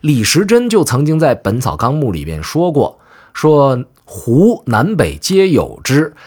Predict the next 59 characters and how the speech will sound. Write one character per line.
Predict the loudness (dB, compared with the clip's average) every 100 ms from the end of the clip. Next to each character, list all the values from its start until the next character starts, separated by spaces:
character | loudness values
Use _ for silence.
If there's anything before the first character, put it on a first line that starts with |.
| -12
北 | -6 -6 -6
方 | -4 -2 -2
最 | -2 -4
多”。 | -2 0 0 -2 _ _ _ _ -6
《太 | -2 0
平 | 0
广 | 0 -2
记》 | -2 -2
里 | 0
边 | 0 -4
也 | -6
说， | -6 -4
说 | -2 -2
“江 | 0 0 2
南 | 0 0
无 | 0
野 | 0 -2
狐， | -4 -6 -4 -4 -6 -20 -10
江 | 0 0 2
东 | 2 2 2
无 | 0 -2
鹧 | 2 2 2
鸪”， | 0 -4 -6 _ _
这 | -4 -2
是 | -2
和 | -2 -2
狐 | -2 -2 0
狸 | 0
的 | -2 -4
生 | -4 -4
存 | -4 -4
地 | -4 -4
域 | -2 -2
有 | -4
关。 | -8 -10 -10 _ -20 -20 -20 -10
写 | -2 0
出 | 0 0
很 | 0 -2
多 | 0 0
狐 | 0 -2
仙 | 2 2 2
故 | 0
事 | 0 0
的 |
蒲 | -4 -4 -2
松 | 0
龄， | 2 0 -2 -2
他 | -2
老 | 0
家 | 0 0
是 | 0
哪 | -2
儿 | -4
呢？ | -6
这 | -6
是 | -4 -4
山 | -2
东 | -2 0
人。 | -2 -4